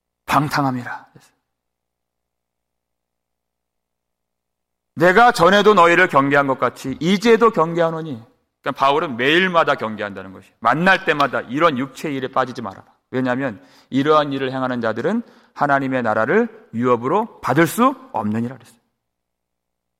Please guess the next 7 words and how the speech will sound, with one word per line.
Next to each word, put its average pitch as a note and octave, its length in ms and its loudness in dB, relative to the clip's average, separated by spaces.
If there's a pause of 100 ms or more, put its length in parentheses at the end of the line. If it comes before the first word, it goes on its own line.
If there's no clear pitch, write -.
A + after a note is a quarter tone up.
(1700)
항상 C4 360 4
성령을 C4+ 540 4
대적하고 C#3+ 560 0 (1500)
성도가 B3+ 540 4
누리는 F3+ 580 2 (180)
영광과 G#3+ 600 4
지위와 E3 640 2